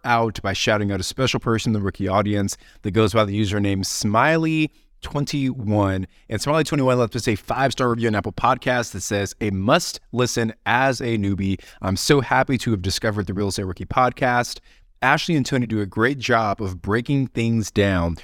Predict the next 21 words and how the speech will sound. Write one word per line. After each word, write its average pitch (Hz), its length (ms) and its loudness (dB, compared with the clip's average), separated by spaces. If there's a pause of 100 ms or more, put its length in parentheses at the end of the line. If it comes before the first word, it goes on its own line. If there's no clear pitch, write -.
(140)
while 95 140 0
keeping 127 380 -2
the 113 80 0
show 104 320 2
entertaining 110 500 0
with 92 140 -4
their 92 100 -2
banter 92 400 0
and 87 100 -2
jokes. 120 400 0 (320)
I 92 100 -4
hope - 320 -2
to 170 100 -4
begin 131 260 0
my 117 160 4
journey 110 300 0
this 101 240 0
year 104 100 0
in 92 100 -4
real 98 200 -2
estate, 98 360 2